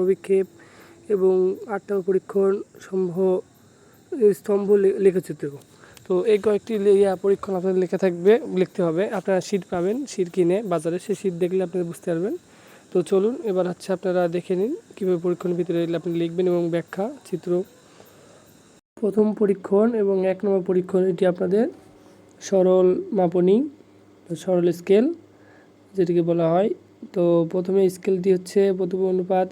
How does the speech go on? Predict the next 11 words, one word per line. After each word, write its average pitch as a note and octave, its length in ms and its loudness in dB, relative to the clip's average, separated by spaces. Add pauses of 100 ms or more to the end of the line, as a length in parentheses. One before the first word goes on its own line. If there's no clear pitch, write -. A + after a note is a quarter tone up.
(100)
এক F3 160 -4
is F3+ 80 -8 (100)
to G3+ 100 0 (1000)
ছত্রিশ F#3 360 2 (120)
দিয়ে F#3+ 180 4 (520)
করা E3+ 220 -2
হয়েছে, E3+ 280 -4 (2000)
দেখে F3 220 -2
নিন F3 220 0
আপনারা। F3 280 -2 (1800)
ছয়, F3 240 0